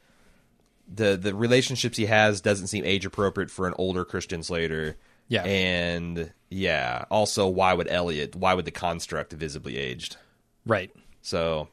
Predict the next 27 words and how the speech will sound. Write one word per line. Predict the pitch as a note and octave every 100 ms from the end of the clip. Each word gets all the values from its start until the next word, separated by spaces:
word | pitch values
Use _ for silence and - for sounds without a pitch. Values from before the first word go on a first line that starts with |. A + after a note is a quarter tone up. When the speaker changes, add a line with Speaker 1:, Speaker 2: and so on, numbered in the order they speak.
| -
Speaker 1:
yeah, | G2 E2+
I | G2
don't, | G2 E2
Speaker 2:
It | -
Speaker 1:
I | F#2+
don't | F2
know |
about | E2 D2
that. | C#2+ C#2 -
Speaker 2:
All, | D3+ D3+
all | C3+ C#3 B2+
good | A#2 G#2+
questions. | A#2 G#2 A2 G#2
I, | B2+
I | B2+ B2
don't | A2 G2
think | G2
that | F#2+ -
theory | G2 F#2
is | -
true. | - F2 F2+
Speaker 1:
Yeah. | E2+ D2 -
Speaker 2:
But | F#2 - _
it's | A2 -
out | F#2 -
there. | G2 F#2 _ _ _ _ _ _ _ _ _ -
Uh, | A#2 A2+ A2 G#2+ G#2